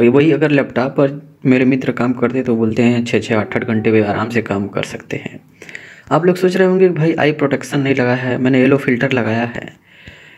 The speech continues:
yellow filter लगाया है, उसके बावजूद भी ये समस्या है। मैं बता दे रहा हूँ कौन सा, अ, yellow filter लगाया है। अब Play Store पर search मारेंगे चला आएगा। तो ऐसी चीज़ें हैं।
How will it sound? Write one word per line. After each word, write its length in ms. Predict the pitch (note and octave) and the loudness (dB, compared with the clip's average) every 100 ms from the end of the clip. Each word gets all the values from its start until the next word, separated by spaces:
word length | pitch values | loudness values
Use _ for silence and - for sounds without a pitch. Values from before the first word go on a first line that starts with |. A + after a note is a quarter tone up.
| _ _ _ | _ _ _
yellow 140 | B2 C3 | 0 0
filter 360 | B2+ A#2 C3 | 0 -2 0
लगाया 240 | B2 A#2 B2+ | 0 0 0
है, 120 | C#3 | -2
उसके 280 | - - A#2+ | -6 -2 0
बावजूद 500 | A2 G#2+ A#2+ C3 A2 | 4 2 2 0 0
भी 180 | A2 | -2
ये 140 | A2+ A2 | 0 -2
समस्या 500 | A2+ G2+ - - - | -4 -8 -8 -10 -10
है। 320 | - - - - - - _ - | -8 -10 -10 -20 -20 -20 _ -4
मैं 140 | A#2 | 0
बता 240 | A2+ B2+ C3+ | 0 0 2
दे 120 | B2+ | 2
रहा 100 | B2 | 2
हूँ 140 | C3 | 0
कौन 200 | B2 B2 | -2 -4
सा, 200 | A#2+ A#2+ | 0 0
अ, 680 | A2+ - - - C#3 B2+ - | 0 -4 -18 -10 -6 -4 0
yellow 180 | C3 B2 | 0 0
filter 320 | B2 A#2+ A#2 | -2 -2 0
लगाया 300 | A#2 A2 A2 | -2 -2 -4
है। 260 | A2 - - - - _ _ - | -6 -8 -10 -16 -20 _ _ -4
अब 180 | - D3 | -2 0
Play 140 | D3 D3+ | 2 0
Store 240 | D3+ C#3+ | 2 0
पर 60 | C#3+ | 0
search 280 | - D3+ D3 | 0 0 2
मारेंगे 440 | C#3 D3 D3 D#3 | 2 2 0 -2
चला 260 | - C3+ C#3 | -2 0 2
आएगा। 300 | C3 B2 D3 - - _ _ - _ _ _ _ _ - _ _ - | 0 -2 -4 -6 -16 _ _ -20 _ _ _ _ _ -20 _ _ -6
तो 100 | - | -2
ऐसी 340 | E3 D3+ D#3 D#3 D#3+ | 0 0 0 0 -2
चीज़ें 360 | - A#2+ B2+ | -2 2 2
हैं। 380 | G#2+ - - | 0 -4 -8